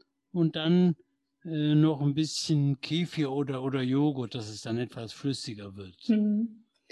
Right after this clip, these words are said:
Speaker 1: Und
Speaker 2: Das,
Speaker 1: dann
Speaker 2: das hört sich sehr gesund an schon. <laughs>
Speaker 1: Ja, <laughs> hört sich sehr gesund an und es schmeckt auch, äh, und der, der ganzen Familie hier. Und mein, meine Frau ist, nimmt das also auch gerne und, äh,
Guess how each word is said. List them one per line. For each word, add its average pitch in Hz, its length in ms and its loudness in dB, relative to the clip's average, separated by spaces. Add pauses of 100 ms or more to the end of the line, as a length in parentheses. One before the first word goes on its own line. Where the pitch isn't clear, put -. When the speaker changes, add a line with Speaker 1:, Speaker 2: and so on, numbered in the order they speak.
(160)
Speaker 1:
Und 160 140 -2
Speaker 2:
Das, 110 140 2
Speaker 1:
dann 185 420 2
Speaker 2:
das 208 200 2
hört 233 160 2
sich 226 140 4
sehr 233 200 6
gesund 262 360 6
an 175 220 -4
schon. - 280 -4 (120)
<laughs> 208 280 -2
Speaker 1:
Ja, 127 280 -8 (380)
<laughs> - 640 -2
hört 170 200 -2
sich 151 160 -6
sehr 165 220 -4
gesund 170 360 2
an 202 300 4 (320)
und 175 160 4
es 170 140 2
schmeckt 196 380 4
auch, 165 380 -6
äh, 156 360 -4 (240)
und 170 300 4
der, 156 200 -2
der 147 140 -4
ganzen 170 400 6
Familie 160 520 2
hier. 127 420 -2 (680)
Und 156 120 0
mein, 147 520 0
meine 147 260 0
Frau 170 220 -6
ist, 170 240 -8
nimmt 160 340 4
das 147 160 -4
also 151 420 -6
auch 151 300 -6
gerne 220 560 0 (500)
und, 165 560 4
äh, 165 240 0